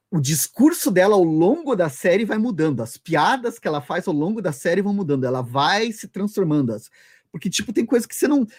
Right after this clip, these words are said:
é, o BoJack Horseman, eu acho legal a série animada, que ele mostra que nos anos noventa, se descobrissem que o produtor da série tal era homossexual, "Não, não podemos, isso é um escândalo, tem que tirar."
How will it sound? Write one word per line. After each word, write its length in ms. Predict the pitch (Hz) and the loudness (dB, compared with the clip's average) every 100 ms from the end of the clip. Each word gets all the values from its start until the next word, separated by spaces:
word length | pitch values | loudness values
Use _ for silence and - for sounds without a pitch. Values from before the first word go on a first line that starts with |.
| - - | -18 0
é, 160 | 165 - | 0 2
o 380 | 160 156 147 127 | 4 6 6 4
BoJack 480 | 151 143 185 - | 2 2 0 -2
Horseman, 460 | 123 156 165 - 117 | -2 0 0 -2 -2
eu 60 | 117 | -2
acho 180 | - | -2
legal 280 | 127 117 147 | -2 0 0
a 60 | 131 | 0
série 240 | - 123 | -2 -2
animada, 640 | 113 104 110 240 220 117 - _ _ _ _ | 0 -2 0 -2 -2 -6 -6 _ _ _ _
que 100 | - | 0
ele 120 | 160 180 | 2 4
mostra 380 | 160 190 214 | 2 2 -2
que 140 | 175 156 | -2 0
nos 240 | 151 135 | 0 2
anos 180 | 226 233 | 0 0
noventa, 480 | 202 135 147 247 311 | -2 0 0 -2 -6
se 160 | - | -12
descobrissem 640 | 135 135 - 190 175 175 151 | -12 -12 -6 -2 -2 -2 -6
que 100 | 175 | -8
o 60 | |
produtor 880 | 139 175 175 160 208 _ 151 143 127 | -6 0 0 0 -6 _ 0 2 2
da 160 | 113 110 | 0 -6
série 320 | - 143 165 | -2 -2 -2
tal 380 | - 156 127 117 | -2 0 0 -2
era 180 | 110 110 | -6 -8
homossexual, 880 | 113 113 127 - - 92 175 330 _ - _ _ | -8 -12 -16 -16 -16 -4 -2 -2 _ -20 _ _
"Não, 240 | 135 180 156 | 0 2 2
não 220 | 123 127 | 0 -2
podemos, 580 | 220 247 147 185 127 - | 0 0 2 0 0 -6
isso 240 | 123 - | -8 -2
é 60 | 180 | 0
um 80 | 233 | 0
escândalo, 640 | - - 170 180 123 104 | -2 -6 -4 -2 -2 -4
tem 180 | - 123 | -4 -8
que 140 | - | -6
tirar." 520 | - - 202 190 165 | -4 -2 0 0 -2